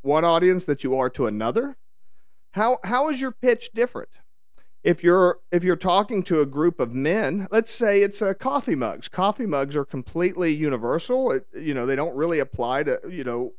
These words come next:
people of any particular age or any particular sex or any other kind of particular demographic, rich people, old people, they all use coffee mugs.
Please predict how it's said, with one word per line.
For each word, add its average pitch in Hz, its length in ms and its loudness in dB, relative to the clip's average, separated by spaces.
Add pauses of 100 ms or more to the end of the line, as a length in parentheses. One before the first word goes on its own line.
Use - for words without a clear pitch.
(300)
people 147 260 -4
of 131 60 -4
any 139 120 -4
particular 156 600 -6
age 208 580 0 (180)
or 131 140 0
any 139 80 -4
particular 139 460 -8
sex 208 520 -6
or 123 120 -2
any 143 120 -2
other 135 220 -2
kind 135 180 -6
of 127 80 -10
particular 160 440 -2
demographic, 147 640 0
rich 175 320 -2
people, 190 340 -2
old 175 280 4
people, 175 260 0
they 147 140 0
all 185 200 2
use 190 220 -2
coffee 165 400 -4
mugs. 104 420 -12